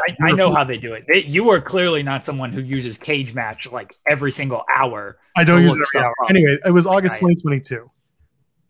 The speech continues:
Speaker 2: August twenty twenty-two was Gunther and Nakamura.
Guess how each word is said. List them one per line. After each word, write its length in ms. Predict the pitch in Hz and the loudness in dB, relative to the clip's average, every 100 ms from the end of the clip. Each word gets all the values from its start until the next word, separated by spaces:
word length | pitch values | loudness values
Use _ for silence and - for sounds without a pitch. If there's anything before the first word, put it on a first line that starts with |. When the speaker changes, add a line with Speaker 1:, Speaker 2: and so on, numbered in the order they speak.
| _ _ - - _ _ 165 | _ _ -20 -20 _ _ 2
Speaker 2:
August 360 | 196 202 - | 2 2 -2
twenty 180 | 185 170 | -2 0
twenty-two 380 | 165 143 131 127 | -2 -4 -4 -6
was 120 | 120 | -4
Gunther 360 | 131 120 120 113 | -6 -6 -6 -6
and 80 | |
Nakamura. 480 | 110 - 131 - - | -10 -14 -18 -18 -20